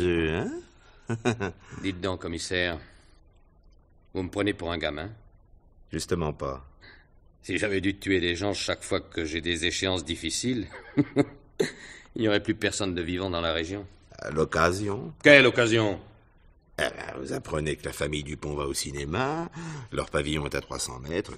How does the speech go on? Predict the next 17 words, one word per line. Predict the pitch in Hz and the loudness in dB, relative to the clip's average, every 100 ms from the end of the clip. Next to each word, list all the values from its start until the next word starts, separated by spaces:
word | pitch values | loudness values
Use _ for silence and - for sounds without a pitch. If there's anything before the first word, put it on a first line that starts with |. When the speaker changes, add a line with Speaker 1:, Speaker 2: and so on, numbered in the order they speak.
| - - | -14 -8
Speaker 1:
une | 78 | -6
petite | 73 73 67 67 | -4 -6 -6 -10
visite | 69 67 62 | -10 -10 -8
devient | 69 67 67 | -8 -6 -8
sans | 69 | -8
danger, | 69 87 135 85 78 - | -6 -4 -2 -2 -4 -6
quoi. | - | -16
Le, | - - - - | -16 -18 -18 -10
le | 73 | -8
temps | 78 | -6
de | 71 | -6
prendre | - 76 73 92 | -4 -2 0 2
l'air. | 95 73 78 - - - - - - | 0 -2 -2 -2 -4 -6 -16 -16 4
Bah, | 101 151 | 8 10
ils | 107 | 8
changent | - 175 127 | 6 4 4
d'avis. | 143 202 180 170 | 4 4 0 -2